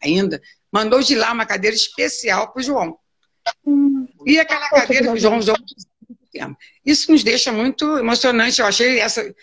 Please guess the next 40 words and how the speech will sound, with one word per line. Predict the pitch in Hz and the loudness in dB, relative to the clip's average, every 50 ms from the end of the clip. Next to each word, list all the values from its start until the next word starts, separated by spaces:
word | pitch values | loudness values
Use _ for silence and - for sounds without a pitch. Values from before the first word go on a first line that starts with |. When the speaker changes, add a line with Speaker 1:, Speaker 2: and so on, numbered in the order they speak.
| - - - - | -20 -20 -8 -4
Speaker 1:
E | 240 247 | -2 0
depois | 240 269 254 - 269 285 277 | 0 -2 0 0 0 0 0
daquela | 262 214 233 240 | 0 0 0 0
cadeira | 233 214 202 240 247 | 0 0 0 0 0
não | 247 | 0
se | - 269 262 | -2 -2 0
viu | 277 285 247 | 0 0 0
mais | 220 214 196 196 | -2 -4 -4 -6
com | - 180 | -6 -6
o | |
João. | 165 160 143 131 120 120 - - - - _ | -4 -2 -2 -2 -2 -4 -8 -12 -20 -20 _
Tivemos, | - - 185 175 185 - | -4 -2 -2 -2 -2 -2
compramos | - 208 196 185 196 196 208 226 214 - - - | -2 -2 -2 0 0 -2 -2 -2 -4 -6 -2 2
outra | - 240 262 277 - 202 | 4 4 4 2 0 -2
cadeira | - 190 165 147 160 160 151 143 | -2 -2 -4 0 0 0 0 0
pro | - - 151 | -4 -6 -8
João. | 151 143 135 - - _ _ _ _ _ _ _ _ _ _ _ _ _ _ - | -8 -8 -10 -12 -16 _ _ _ _ _ _ _ _ _ _ _ _ _ _ 0
E | 147 175 190 202 220 233 | 2 4 4 4 4 2
esse | 247 247 - 247 | 0 -2 -4 -6
menino | 247 247 240 233 247 269 285 294 | -6 -4 -2 -2 -2 0 0 0
agora, | 277 247 202 226 226 240 247 262 262 254 - - | -2 -2 -2 -2 -2 -2 -2 -6 -8 -6 -4 -2
já | 220 208 | -2 -2
viu, | 185 220 214 | -2 -2 -2
tá | 247 233 | -2 -2
um, | 240 240 226 208 196 - 151 147 - | -2 -2 -2 -2 -4 -6 -8 -6 -6
tá | 208 185 | -6 -4
grande, | 165 196 233 240 226 208 185 160 135 151 165 156 143 135 - - - - _ _ - _ | -2 -2 0 0 0 0 -2 -4 -4 -6 -6 -6 -8 -8 -14 -20 -20 -20 _ _ -18 _
né? | 180 190 214 233 247 247 - _ _ _ _ _ 190 _ _ _ | -4 -2 -2 -2 -2 -6 -10 _ _ _ _ _ _ _ _ _
Nós, | 180 196 196 - - - 202 | -4 -2 -2 -2 -6 -4 -4
nós | 202 208 190 - - - | -2 -2 -2 -4 -6 -8
estamos | - - - 175 185 185 - - | -8 -6 -2 0 0 0 0 0
sempre | - 247 269 294 | 0 -2 -2 -2
acompanhando | - 320 311 339 311 254 214 220 233 233 247 233 | -4 -4 0 0 2 2 2 0 -2 -4 -4 -2
ele, | 196 202 202 185 175 175 160 151 156 | -2 0 2 2 2 2 2 0 -2
né? | 170 175 170 165 | 0 0 0 0
E | 160 156 | 0 0
os | 147 - - | 0 -2 -4
pais | - - 175 185 202 226 262 | -4 -4 -2 -2 0 0 0
Speaker 2:
Hum. | 247 | 0
Speaker 1:
também. | 202 180 185 190 214 208 | 0 -2 -4 -4 -4 -6